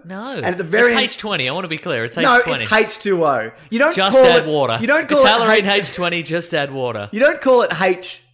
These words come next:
Speaker 2: twenty and not think that people are gonna think that.
Speaker 1: I know, but they did.
Speaker 2: It's on them.
Speaker 1: But they, I know. I'm, I'm agreeing with you.
Speaker 2: Yeah. Have you seen any of these?
Speaker 1: No.
Speaker 2: Yeah, okay.
Speaker 1: No.
Speaker 2: All right, maybe we'll, we'll watch, we'll do an episode on, like, the first or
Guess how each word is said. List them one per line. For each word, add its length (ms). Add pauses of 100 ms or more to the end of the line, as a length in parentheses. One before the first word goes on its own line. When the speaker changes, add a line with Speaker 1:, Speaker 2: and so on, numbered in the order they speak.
(140)
Speaker 2:
twenty 680
and 220
not 240
think 160
that 60
people 280
are 60
gonna 160
think 280
that. 240
Speaker 1:
I 120
know, 280 (520)
but 140
they 140
did. 180
Speaker 2:
It's 140
on 300
them. 400
Speaker 1:
But 140
they, 100
I 160
know. 340 (220)
I'm, 360
I'm 260
agreeing 440
with 100
you. 260
Speaker 2:
Yeah. 340 (320)
Have 60
you 60
seen 180
any 160
of 120
these? 240
Speaker 1:
No. 400 (120)
Speaker 2:
Yeah, 140
okay. 340 (100)
Speaker 1:
No. 120
Speaker 2:
All 220
right, 240
maybe 100
we'll, 140
we'll 200
watch, 200
we'll 120
do 160
an 60
episode 280
on, 60
like, 120
the 60
first 380
or 120